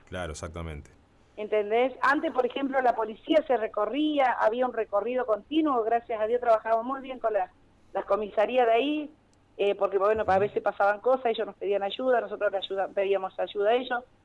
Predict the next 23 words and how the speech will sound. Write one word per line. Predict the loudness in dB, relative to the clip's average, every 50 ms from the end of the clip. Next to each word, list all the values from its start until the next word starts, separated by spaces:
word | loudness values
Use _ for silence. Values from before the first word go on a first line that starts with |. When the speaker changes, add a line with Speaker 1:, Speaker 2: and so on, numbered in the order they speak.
| _ _
Speaker 2:
pero | -6 -4 -4
bueno, | -2 -2 -2
después | -4 -2 0 0 2
hubo | 4 2 0 2
cambio | 0 -2 0 0 0 0
de, | 0 0 -2
también | -2 -6 -4 -4 -6 -6 -4
de, | -4 -4 -4 -4 -6 -6 -6 -6 -8 -8
de | -10 -12
jefe. | -4 -2 -2 -2 -2 -2 -4 -4 -4 -6 -10 -18 -12
Speaker 1:
Sí. | -8 -6 -6 -6 -8 -8
Speaker 2:
Y | -8 -4
bueno, | 0 0 0 0 -2 -6 -8 -8
y | -10 -10 -10 -10 -6 -4 -4
es | -4 -2
como | -2 -2 -2 0
que | -4
al | -6 -2
jefe | 2 0 0 2 2 2 4 4
actual | 2 2 0 0 0 2 2
no | 0 2
lo | 0 2 0
conozco. | 2 0 0 -2 -2 -8 -10 -10 -10